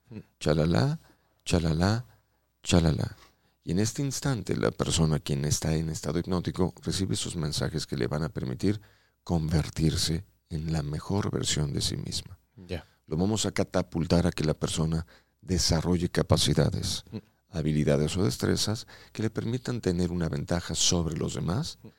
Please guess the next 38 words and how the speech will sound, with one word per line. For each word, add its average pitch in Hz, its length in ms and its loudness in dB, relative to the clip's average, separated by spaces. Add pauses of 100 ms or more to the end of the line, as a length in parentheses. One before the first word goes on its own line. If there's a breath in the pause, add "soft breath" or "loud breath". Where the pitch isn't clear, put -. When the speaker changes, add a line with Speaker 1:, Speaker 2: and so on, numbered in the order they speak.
(120)
Speaker 2:
que - 100 -8
estamos 80 380 -2
en 71 100 -4
la - 60 -4
misma - 280 -6 (140)
área. - 200 -14 (100)
Speaker 1:
John, 147 220 10
a 139 100 12
ver, 139 180 10
nada 139 200 6
más 139 240 6
para 151 260 10
ver 135 140 10
si 165 160 6
sí 151 160 6
te 160 100 4
estoy 151 220 8
siguiendo 151 340 10
bien, 135 160 10
porque 143 220 6
Speaker 2:
A - 20 8
Speaker 1:
hasta 143 120 8
Speaker 2:
ver. 156 60 12
Speaker 1:
ahorita 165 260 8
los 190 200 8
primeros 151 480 8
tres 165 260 8
pasos 160 380 6
que 175 100 4
dijiste, 139 580 4
¿cuál 151 200 8
es 170 100 2
la 180 100 6
diferencia 143 520 6
con 135 180 2
simplemente 131 680 0
quedarte 110 400 2
dormido? 98 460 0